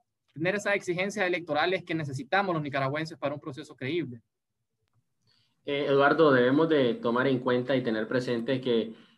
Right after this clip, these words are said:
Speaker 2: como nicaragüenses nosotros queremos, y como miembros de un partido político, queremos que la salida de este régimen sea, eh, de manera cívica y democrática, y debemos de, de tener en cuenta que como Partido Ciudadanos por la Libertad hemos sido responsables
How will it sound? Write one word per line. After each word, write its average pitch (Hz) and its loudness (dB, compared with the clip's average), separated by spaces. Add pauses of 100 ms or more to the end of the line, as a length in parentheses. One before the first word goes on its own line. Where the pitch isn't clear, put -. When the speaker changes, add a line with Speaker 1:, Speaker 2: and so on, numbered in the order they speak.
(100)
Speaker 2:
como 131 4
nicaragüenses 147 4
nosotros 135 2
queremos, 135 2
y 120 -2
como 131 4
miembros 170 4
de 143 2
un 135 -2
partido 139 2
político, 131 0
queremos 127 -2
que 135 -2
la 123 0
salida 135 2
de 117 0
este 123 -2
régimen 131 0
sea, 120 -2 (400)
eh, 117 0
de 117 -2
manera 117 0
cívica 135 0 (540)
y 131 0
democrática, 131 0
y 131 0
debemos 123 0
de, 131 0
de 123 -4
tener 131 -2
en 151 -2
cuenta 151 -2
que 151 -8
como 135 -4
Partido 135 0
Ciudadanos 147 -2
por 151 -4
la 143 -4
Libertad 143 -4
hemos 131 -6
sido 143 -4
responsables 117 -6